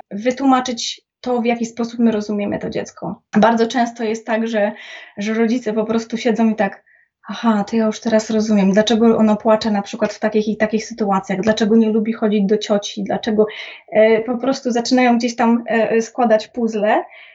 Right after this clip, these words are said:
I, i staramy się prze-, przekazać pewne rzeczy, które robimy, albo może na-, nawet takie priorytety, za k-, po-, za którymi podążamy, tak, w terapii,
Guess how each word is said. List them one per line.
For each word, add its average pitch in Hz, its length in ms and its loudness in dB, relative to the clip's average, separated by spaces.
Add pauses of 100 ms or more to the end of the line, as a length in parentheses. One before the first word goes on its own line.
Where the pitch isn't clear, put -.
(300)
I, 233 260 -2
i 269 60 2
staramy 311 340 4
się 311 140 -4
prze-, 302 260 -2
przekazać 269 680 -4 (140)
pewne 269 300 -4
rzeczy, 254 240 -4
które 262 380 0
robimy, 233 540 0
albo 233 260 0
może 247 340 0
na-, 240 200 -2
nawet 240 260 0
takie 240 500 2 (100)
priorytety, 247 760 -2 (180)
za 202 140 -4
k-, - 160 -10
po-, 220 240 0 (160)
za 220 140 -2
którymi 233 380 4
podążamy, 220 760 0
tak, 285 260 -2
w - 80 -20
terapii, 233 520 0